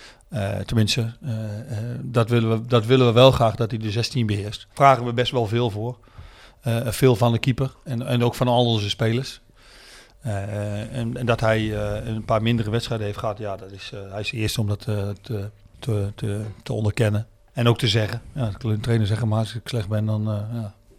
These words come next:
prima. Dus, eh, hij heeft een mindere fase gehad, maar ik denk wel dat hij op de weg, eh, op de goede weg is.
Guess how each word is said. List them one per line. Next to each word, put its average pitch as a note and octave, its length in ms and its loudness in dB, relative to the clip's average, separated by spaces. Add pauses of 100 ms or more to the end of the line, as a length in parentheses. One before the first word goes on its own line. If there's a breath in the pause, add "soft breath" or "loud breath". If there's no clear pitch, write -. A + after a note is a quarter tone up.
(180)
prima. A2+ 400 0
Dus, A2 200 0
eh, G2+ 200 2 (440)
hij C3+ 200 6
heeft A#2+ 120 4
een C3 100 4
mindere B2 260 4
fase A#2 320 4
gehad, A#2+ 200 -2
maar G#2+ 180 -2
ik G#2+ 80 -10 (120)
denk A2 220 -6
wel G#2+ 120 -2
dat G#2 140 -2
hij G#2+ 100 -2
op - 60 -16
de B2 80 -10
weg, G2+ 280 -10
eh, G#2 60 -10
op - 340 -18
de D3 60 -10
goede A#2 180 -4
weg B2+ 160 -10
is. A#2 180 -16